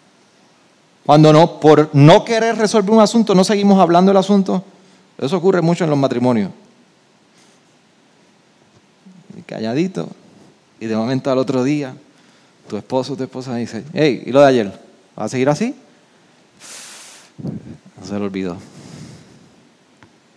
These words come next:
Eso no es paz. Paz no es aquello que se refiere a lo que vemos.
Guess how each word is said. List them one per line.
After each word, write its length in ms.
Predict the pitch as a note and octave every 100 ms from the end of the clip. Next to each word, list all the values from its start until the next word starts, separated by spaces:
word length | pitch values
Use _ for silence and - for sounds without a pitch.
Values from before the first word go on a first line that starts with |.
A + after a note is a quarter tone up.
| _ _ _ _ _ _ _ _ _ _ _ _ _ _ _ -
Eso 220 | C#3 A3
no 80 | A#2+
es 60 | -
paz. 440 | A#2 E3 - - _ _ _ _ _ _ _ _ _ _ _ _ _ - - - - _ -
Paz 640 | D#3+ G3 A#2+ A2+ - - _ _
no 360 | B2+ C#3 D3 G#3
es 200 | G3 -
aquello 800 | D3 - D#3+ F3+ C3 A2 G#2+ G2+ _ _ _ _
que 140 | C3+
se 120 | A#2+ C#3
refiere 800 | C3+ A#2+ - C#3 E3+ F3 F3 E3+ _ _ _ _ _
a 120 | A#2
lo 120 | C3 A#2+
que 140 | A#2+
vemos. 520 | A2+ E3+ A2+ D2 -